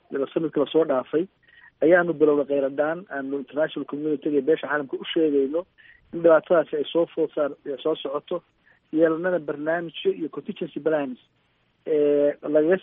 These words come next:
sii, ee, maaragtay hortegayo oo lagu talagelayo. Hay'adaha dhammaan shirnay, waan u yeelanay, kheyradaan baanu suubinay. Ee,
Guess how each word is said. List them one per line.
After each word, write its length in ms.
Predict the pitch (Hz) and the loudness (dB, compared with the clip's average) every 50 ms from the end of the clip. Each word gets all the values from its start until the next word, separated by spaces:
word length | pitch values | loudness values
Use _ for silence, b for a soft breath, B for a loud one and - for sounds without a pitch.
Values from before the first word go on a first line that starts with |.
| - | -2
sii, 240 | - 175 160 156 160 - _ _ _ - | -2 0 0 0 0 -2 _ _ _ -6
ee, 360 | 147 139 135 131 131 135 - | -4 -2 -2 -2 -4 -4 -6
maaragtay 380 | 147 143 143 139 127 - - 143 | -4 -2 -2 -2 -2 -4 -4 -4
hortegayo 640 | 139 135 - 185 165 165 160 160 160 165 170 170 - b b b b b b b _ _ | -4 -2 0 0 0 2 2 2 0 0 -2 -4 -8 b b b b b b b _ _
oo 120 | 160 156 147 | 2 2 4
lagu 240 | 147 147 151 170 202 | 4 2 2 0 -2
talagelayo. 640 | - - 170 147 139 135 147 135 123 117 107 107 - _ _ _ _ _ _ _ _ _ _ - | 0 2 2 2 2 0 -2 -2 -2 -4 -6 -10 -14 _ _ _ _ _ _ _ _ _ _ -6
Hay'adaha 260 | - 139 160 175 180 | -2 0 2 2 0
dhammaan 280 | 175 170 160 156 160 147 | -2 -4 -4 -4 -6 -6
shirnay, 340 | - - 156 151 160 165 160 | -4 -6 -6 -4 -2 -2 -2
waan 240 | 143 131 131 143 156 | -2 -4 -4 -4 -2
u 20 | 160 160 | 0 0
yeelanay, 420 | 156 151 147 143 147 151 156 165 190 - - - | 0 0 -2 -4 -4 -4 -6 -6 -6 -12 -14 -8
kheyradaan 380 | 135 135 131 131 143 156 160 156 | -6 -6 -6 -2 -2 -2 -2 0
baanu 220 | 156 147 143 135 | -2 -4 -4 -8
suubinay. 520 | - - 147 135 135 143 139 143 147 151 151 - _ _ _ _ _ _ _ _ _ _ _ | -10 -8 -8 -6 -4 -6 -6 -4 -6 -6 -8 -10 _ _ _ _ _ _ _ _ _ _ _
Ee, 160 | - 139 139 | -2 -2 -2